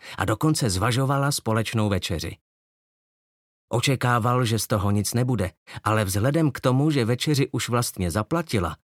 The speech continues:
neměl co ztratit. Arabela dorazila pár minut po dohodnutém čase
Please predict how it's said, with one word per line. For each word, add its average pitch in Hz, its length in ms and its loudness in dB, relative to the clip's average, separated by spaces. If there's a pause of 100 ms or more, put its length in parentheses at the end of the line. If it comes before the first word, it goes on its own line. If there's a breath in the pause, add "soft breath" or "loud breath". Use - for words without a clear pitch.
(140)
neměl 113 420 2
co - 140 -6
ztratit. - 460 -6 (1080)
Arabela 160 400 2
dorazila 143 460 2
pár 135 300 2
minut 135 400 2
po 110 120 0
dohodnutém 113 680 2
čase - 380 -4